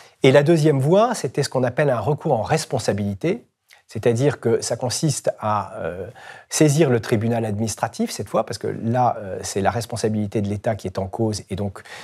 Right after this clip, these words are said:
c'est un système, la responsabilité, ça relève du tribunal administratif en première instance, puis ensuite la cour administrative d'appel, puis ensuite le Conseil d'État. Et donc,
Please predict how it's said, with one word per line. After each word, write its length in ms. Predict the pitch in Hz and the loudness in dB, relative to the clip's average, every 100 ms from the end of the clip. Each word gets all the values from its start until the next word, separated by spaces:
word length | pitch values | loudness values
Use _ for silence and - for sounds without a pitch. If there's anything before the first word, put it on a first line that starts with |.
| - | -12
c'est 260 | - 104 - | -6 -4 -4
un 60 | |
système, 420 | 98 - - - 110 | -6 -6 -4 -2 -2
la 80 | |
responsabilité, 720 | 104 110 104 - 104 107 107 127 | -2 -4 -4 -2 0 0 0 0
ça 180 | - | 2
relève 280 | 135 135 127 | 4 4 2
du 100 | 117 | 0
tribunal 320 | 101 113 113 | -4 -2 -2
administratif 880 | 110 107 110 - 110 - 117 107 - - | 0 -2 -4 -4 -6 -4 -6 -6 -10 -6
en 80 | 107 | -4
première 320 | - 107 101 | -2 -4 -4
instance, 340 | 98 - 117 | -8 -6 -6
puis 160 | - 107 | -6 -8
ensuite 260 | 98 107 | -8 -8
la 100 | - | -8
cour 440 | 98 - 120 120 - - - - | -6 -2 -2 -2 -6 -16 -20 -10
administrative 500 | 104 110 104 - 98 | -4 -2 -4 -6 -6
d'appel, 300 | 107 110 113 98 | -4 -2 -4 -4
puis 100 | 104 | -10
ensuite 220 | 101 101 | -10 -10
le 40 | |
Conseil 260 | 95 92 104 | -10 -6 -4
d'État. 260 | 107 185 - - - - - - | 0 -2 -2 -18 -20 -20 -20 -2
Et 80 | 123 | 4
donc, 220 | 175 - | 4 4